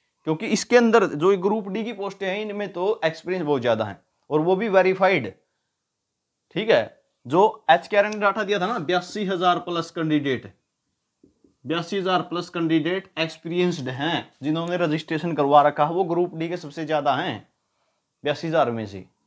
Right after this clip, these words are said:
तो इस कारण से कहता हूँ इन पोस्टें, जो ग्रुप डी की पोस्टें हैं, इनमें जो है स्कोर आपका एक सौ बीस प्लस के तकरीबन होगा तभी बात बनेगी,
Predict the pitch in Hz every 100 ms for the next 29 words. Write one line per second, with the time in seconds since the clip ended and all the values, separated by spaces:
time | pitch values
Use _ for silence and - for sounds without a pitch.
0 | _ _ _ 170 190 196 180 180 175 143
1 | 135 180 170 190 208 185 185 - 156 180
2 | 196 208 180 214 220 180 143 - 139 -
3 | - 196 220 233 160 135 160 214 - _
4 | _ - - 185 185 180 196 185 170 147
5 | 160 - 147 - - _ - 151 151 147
6 | 147 139 143 165 165 156 139 120 107 104
7 | 95 -